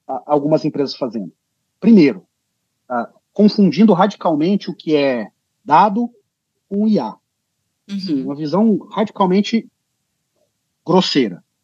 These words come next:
Speaker 1: Esse é o primeiro ponto. Segundo ponto, eu vejo muitas empresas fazendo algo, ainda que seja mais aqui chegando em A, numa área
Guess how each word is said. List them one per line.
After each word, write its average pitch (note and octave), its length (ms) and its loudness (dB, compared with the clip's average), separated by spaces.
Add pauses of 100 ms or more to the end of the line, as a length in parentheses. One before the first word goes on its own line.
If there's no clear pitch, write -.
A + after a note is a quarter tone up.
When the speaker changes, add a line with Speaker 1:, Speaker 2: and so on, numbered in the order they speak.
(180)
Speaker 1:
Esse - 80 -12
é - 20 -4
o C#3+ 40 -6
primeiro F3 200 4
ponto. G#2+ 260 -10 (440)
Segundo A#3 340 4
ponto, C#3+ 380 -2 (360)
eu C#3+ 80 -6
vejo G3+ 200 6
muitas A3 340 4
empresas F#3 400 -4
fazendo D3+ 640 -2
algo, C#3 420 2
ainda G3 280 -2
que - 120 -20
seja D3 260 -10
mais C#3+ 220 -8
aqui C3+ 340 -10
chegando A#2 420 -8
em A2+ 160 -4
A, D#3+ 200 -2 (400)
numa G#3 320 2
área D#3 400 -4